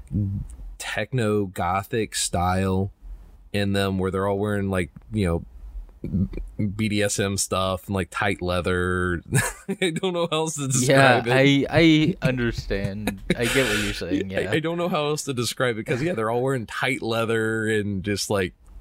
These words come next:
Speaker 1: just weird stuff. That's, that's how they were in the comics. It was, it was that nineties style. Um, and they end up going,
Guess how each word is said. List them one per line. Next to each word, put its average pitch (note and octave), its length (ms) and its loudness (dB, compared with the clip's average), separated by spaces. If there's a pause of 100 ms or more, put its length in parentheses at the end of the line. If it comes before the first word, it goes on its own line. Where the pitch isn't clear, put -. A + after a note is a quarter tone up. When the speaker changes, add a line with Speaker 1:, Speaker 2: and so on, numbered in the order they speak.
(380)
Speaker 1:
just A#2+ 260 0 (480)
weird A2+ 400 0
stuff. - 280 -2
That's, A#2+ 300 -2
that's B2+ 180 -4
how C#3 180 -2
they C3+ 140 0
were A#2 160 -2
in A2+ 80 -2
the G#2+ 80 -4
comics. G2 580 -4
It E2+ 140 2
was, F#2 200 0 (180)
it E2 220 0
was G2 200 -2
that G2+ 220 0
nineties G2+ 520 0
style. - 680 -2 (1000)
Um, G#2 440 -2 (1080)
and G#2 680 0
they G2 640 0
end G2+ 160 0
up G2+ 200 -2
going, A2+ 640 0